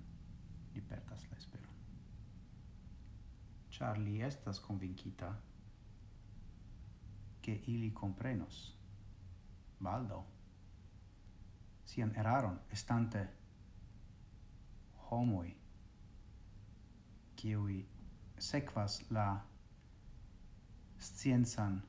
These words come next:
metodon. Do, ili ne estas homoj, kiu kredas blinde,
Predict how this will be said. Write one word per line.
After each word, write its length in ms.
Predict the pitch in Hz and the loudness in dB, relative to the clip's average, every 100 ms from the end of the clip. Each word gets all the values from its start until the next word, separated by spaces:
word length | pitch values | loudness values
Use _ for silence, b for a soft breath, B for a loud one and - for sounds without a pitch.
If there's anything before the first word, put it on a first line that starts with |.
| - - | -8 0
metodon. 540 | 110 107 120 107 82 90 - - - - - - - - - - - - - - - - | 2 6 6 6 4 -2 -10 -14 -12 -12 -12 -14 -14 -12 -12 -14 -14 -12 -12 -12 -2 4
Do, 200 | 123 - | 4 8
ili 220 | 131 123 | 10 12
ne 180 | 120 120 - - - - - | 12 10 8 -2 -12 -12 -2
estas 340 | 131 123 113 110 | 0 4 4 4
homoj, 520 | - 123 110 101 95 - - - - - - - - - - - - - - - - - - - | 6 10 10 8 4 -2 -12 -12 -12 -10 -12 -12 -14 -12 -12 -12 -12 -12 -12 -12 -14 -14 -14 -6
kiu 260 | - 127 | 4 6
kredas 520 | - 123 139 107 104 - | 8 8 10 8 6 6
blinde, 420 | 120 135 101 92 | 10 10 10 6